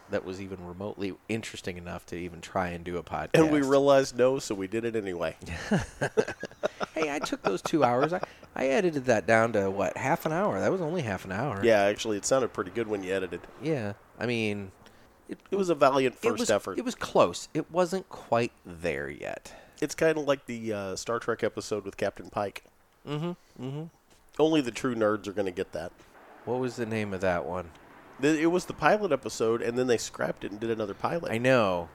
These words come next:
Speaker 1: And the second episode was, was that the one that's where no man has gone before?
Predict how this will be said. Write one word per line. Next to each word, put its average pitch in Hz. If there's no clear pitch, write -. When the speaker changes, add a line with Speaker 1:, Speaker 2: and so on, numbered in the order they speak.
Speaker 1:
And 117
the 110
second 151
episode 107
was, 98
was 95
that 113
the 123
one 113
that's 107
where 104
no 107
man 110
has 110
gone 104
before? 107